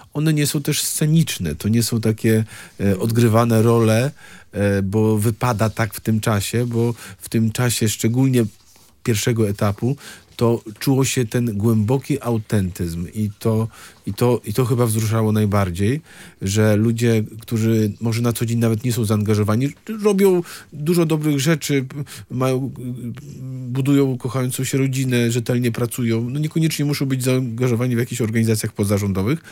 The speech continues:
e, czy w jakichś innych stowarzyszeniach i tak dalej. Po prostu to, co robią, robią dobrze i są dobrymi ludźmi, e,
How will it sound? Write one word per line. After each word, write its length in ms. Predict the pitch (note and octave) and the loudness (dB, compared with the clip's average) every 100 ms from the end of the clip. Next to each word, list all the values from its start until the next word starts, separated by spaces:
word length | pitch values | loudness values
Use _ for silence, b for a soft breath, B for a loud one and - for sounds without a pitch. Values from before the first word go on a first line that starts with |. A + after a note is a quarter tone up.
| B B B - | B B B -6
e, 160 | G2+ G#2 | -2 0
czy 180 | - | 2
w 40 | G#2+ | 2
jakichś 340 | G#2 A2 - | 2 0 -2
innych 420 | - A#2+ A2 G2 | -2 0 2 0
stowarzyszeniach 800 | - G#2 G#2 F#2+ C#3 D3 C3 G#2+ | -4 0 0 2 0 0 0 -2
i 20 | G2 | -4
tak 140 | F#2+ | -4
dalej. 300 | G2+ C#3+ F#3+ B B B - - | 0 0 0 B B B -10 -6
Po 100 | A#2 | -4
prostu 240 | B2+ A#2+ | -2 -2
to, 120 | A2+ | -4
co 140 | - A#2 | 0 2
robią, 280 | C3 A#2 | 4 4
robią 280 | A2 G#2+ G#2 | 2 2 2
dobrze 340 | A2 G#2+ G2+ G#2 | 2 0 0 -2
i 100 | G2 | -2
są 320 | G#2 G2+ G2 G2+ | -4 -4 -4 -2
dobrymi 320 | G#2 A#2+ C#3 | 0 2 2
ludźmi, 440 | A#2 F#2 G#2 E3+ B B B B - | 0 0 0 -2 B B B B -2
e, 240 | G2+ | 0